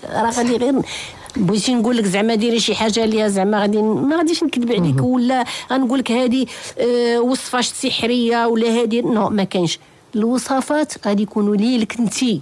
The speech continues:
Speaker 2: مهم.
Speaker 1: وحاجه اخرى، ت-، آه، ما تنسيهاش على لا فاطمه زهراء باش نختموا هاد، هاد ال-، هذا الرياضه، ثم الرياضه. علاش كنقول الرياضه؟ لان الرياضه كتخدم لك على سيروتونين، كطلع ديريكتومون للدماغ.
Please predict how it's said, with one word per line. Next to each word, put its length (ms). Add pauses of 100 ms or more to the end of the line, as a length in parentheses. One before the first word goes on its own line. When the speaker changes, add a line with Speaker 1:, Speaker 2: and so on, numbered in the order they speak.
Speaker 2:
مهم. 240 (380)
Speaker 1:
وحاجه 400
اخرى، 360
ت-، 380
آه، 640
ما 140
تنسيهاش 600
على 140
لا 100
فاطمه 280
زهراء 220
باش 220
نختموا 560
هاد، 160 (720)
هاد 140
ال-، 100
هذا 560 (460)
الرياضه، 760 (220)
ثم 280
الرياضه. 680 (340)
علاش 480
كنقول 320
الرياضه؟ 520
لان 320
الرياضه 460 (140)
كتخدم 340
لك 220
على 140
سيروتونين، 600
كطلع 420 (180)
ديريكتومون 640
للدماغ. 540